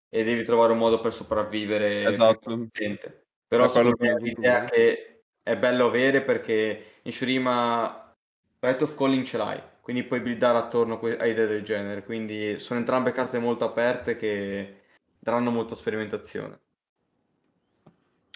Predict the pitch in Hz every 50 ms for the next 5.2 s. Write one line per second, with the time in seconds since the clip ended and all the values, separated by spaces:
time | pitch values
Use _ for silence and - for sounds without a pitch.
0 | - _ _ _ _ - - 131 147 139 156 139 131 123 143 143 160 151 160 135
1 | 120 123 127 131 131 131 117 - 117 113 117 123 113 120 120 - 120 120 120 123
2 | 123 120 123 139 131 135 135 135 - 117 - 113 110 - 117 117 123 117 123 101
3 | 107 107 98 90 - 123 - - 110 107 110 110 110 113 113 110 - 117 117 -
4 | - - 117 113 113 110 120 113 117 117 - 123 117 123 120 - 117 107 113 107
5 | 104 98 98 95